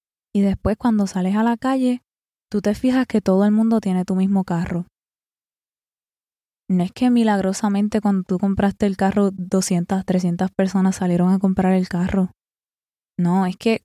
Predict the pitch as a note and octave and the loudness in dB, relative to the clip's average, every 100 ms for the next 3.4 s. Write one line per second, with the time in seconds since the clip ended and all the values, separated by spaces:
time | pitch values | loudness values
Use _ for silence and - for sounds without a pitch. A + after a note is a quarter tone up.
0 | - G3 F#3 F3 E3+ F#3 A3 - C4 C4 | -4 -2 0 0 0 -2 -4 -2 2 2
1 | G#3 F3+ F#3+ _ _ - F3+ - F3 F3+ | 2 0 -4 _ _ -8 -8 -8 -6 -6
2 | - - _ G#3 G3 F#3 - B3+ A#3+ A3 | -8 -18 _ -2 -2 -2 0 2 2 0
3 | G3+ G3 G#3+ | -2 -2 -4